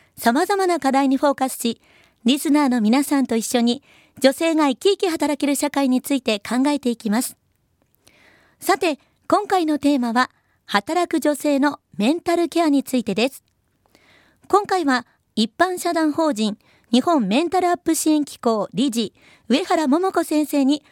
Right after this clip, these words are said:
お話をお伺いします。上原先生、よろしくお願いいたします。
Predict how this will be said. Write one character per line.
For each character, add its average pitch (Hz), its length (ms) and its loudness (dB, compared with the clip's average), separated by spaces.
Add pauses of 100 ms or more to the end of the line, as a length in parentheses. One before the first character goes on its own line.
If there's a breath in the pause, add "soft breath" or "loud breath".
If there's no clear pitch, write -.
(180 soft breath)
お 214 40 0
話 240 280 0
を - 20 0
お 240 40 -2
伺 247 240 -2
い 254 60 -6
し - 120 -6
ま 269 100 0
す。 - 100 -10 (360 soft breath)
上 311 120 2
原 370 180 -2
先 359 200 -4
生、 339 160 0
よ 240 140 -2
ろ 294 80 0
し - 80 -10
く 349 80 0
お 330 40 2
願 320 180 0
い 311 40 -2
い - 20 -4
た 330 120 -4
し 294 100 -4
ま 311 140 0
す。 - 120 -18